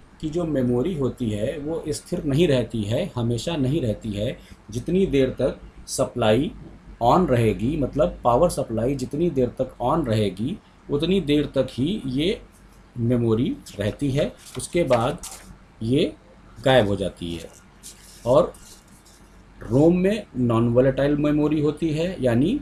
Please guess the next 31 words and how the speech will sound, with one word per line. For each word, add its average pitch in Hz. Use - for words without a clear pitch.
ये 143
चाहे 139
कंप्यूटर 135
ऑफ 131
हो 175
चाहे 120
on 117
हो, 175
ये 160
लगातार 120
बनी 113
रहती 90
है। 78
इसके 151
बाद 156
दोस्तों 165
जो 165
स्टोर 180
डेटा 135
है 123
रैम 135
में 120
वो 165
पावर 143
ऑफ 147
होने 127
पर 135
रिमूव 151
हो 123
जाता 90
है, 78